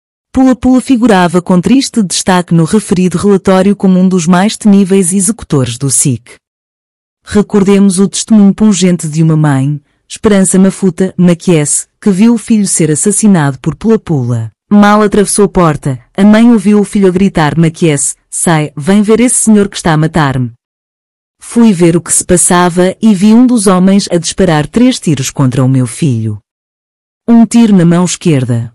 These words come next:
outro na mão direita e o terceiro na cabeça." Maquiese identificou o assassino como sendo um dos mais famosos assassinos, conhecido como Pula Pula, que opera a partir da esquadra do I F A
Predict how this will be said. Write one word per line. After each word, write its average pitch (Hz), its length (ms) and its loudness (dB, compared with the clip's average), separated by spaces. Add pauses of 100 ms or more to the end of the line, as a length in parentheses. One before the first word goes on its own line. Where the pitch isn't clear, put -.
outro 185 320 2
na 156 80 2
mão 175 240 2
direita 170 600 0
e 202 180 0
o 202 60 -2
terceiro 143 500 -2
na 135 120 2
cabeça." 120 680 -2 (880)
Maquiese 196 640 2
identificou 214 640 0
o 202 80 4
assassino 202 540 2
como 185 220 0
sendo 185 300 0
um 175 80 0
dos 170 160 -2
mais 170 260 0
famosos 156 520 0
assassinos, 143 840 -4 (240)
conhecido 208 600 0
como 143 220 0
Pula 170 200 -2
Pula, 123 540 -4 (200)
que 220 120 2
opera 214 360 2
a 208 40 0
partir 202 400 0
da 160 100 -2
esquadra 156 520 -2
do 147 200 -2
I 170 200 0
F 143 240 -4
A 151 180 -4